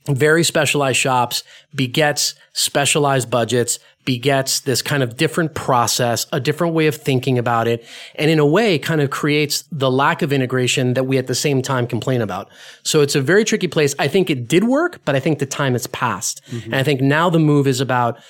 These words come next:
Speaker 1: how do you actually bring that diverse insight, that diverse understanding into your organization, set the K P Is, by the way, set the salaries, set the objectives and the milestones to achieve them. That works better in my mind than sort of outsourcing that kind of thing.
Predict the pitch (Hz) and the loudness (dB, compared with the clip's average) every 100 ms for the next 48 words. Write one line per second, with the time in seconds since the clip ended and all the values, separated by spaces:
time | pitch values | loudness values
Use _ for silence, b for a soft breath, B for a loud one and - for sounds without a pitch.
0 | B - 151 165 151 139 - 135 123 147 | B -2 0 2 2 0 0 -2 0 0
1 | 151 156 156 151 B - 131 131 135 127 | 2 2 2 -2 B -4 -2 0 0 2
2 | 143 139 151 139 143 127 131 131 127 135 | 2 2 0 0 -2 -2 -2 -2 -2 -2
3 | 147 131 - 131 131 131 180 220 208 180 | 0 -2 -2 0 -2 -2 2 2 4 2
4 | 160 147 143 127 135 127 127 123 170 165 | 4 2 2 0 0 0 -2 0 -2 -2
5 | 139 - 143 - 127 131 147 143 113 127 | -6 -6 -6 -4 0 2 2 0 -6 -6
6 | 110 107 107 104 B B B - - 170 | -2 -2 -2 -4 B B B -6 0 0
7 | 160 143 120 143 135 131 117 107 - 151 | 0 -2 0 2 2 2 0 -2 -2 -2
8 | 139 139 113 127 131 135 120 117 117 120 | -2 -2 -2 0 -2 -2 -2 0 0 0
9 | - 120 107 - 113 107 240 226 123 107 | -2 -4 -6 -6 -8 -4 -2 0 0 -2
10 | 107 B B B 110 143 151 135 120 - | -6 B B B -2 0 0 0 0 -2
11 | 127 117 113 117 139 127 117 110 107 110 | -2 0 0 2 2 2 0 0 -2 -2
12 | 110 117 - - 123 117 - 131 131 123 | -4 -6 -10 -6 -4 -4 -2 -2 0 -2
13 | 110 120 107 104 - 98 - 92 | -2 -2 -4 -4 -6 -8 -8 -10